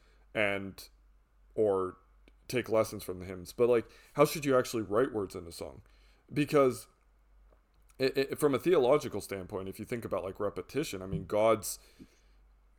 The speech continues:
God doesn't change. So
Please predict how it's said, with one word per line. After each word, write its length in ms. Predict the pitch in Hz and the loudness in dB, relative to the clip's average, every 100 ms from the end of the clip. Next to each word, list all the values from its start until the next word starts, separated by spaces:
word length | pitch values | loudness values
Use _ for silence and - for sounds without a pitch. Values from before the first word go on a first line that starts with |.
| 117 | -6
God 320 | 110 131 127 120 | 6 10 10 6
doesn't 380 | 113 107 104 | 0 0 -8
change. 840 | - - - 127 110 60 58 - - _ - - | -10 -12 -4 -2 -2 -4 -16 -20 -20 _ -20 -20
So 760 | - - 143 127 113 113 107 98 | -12 2 8 10 10 8 6 -4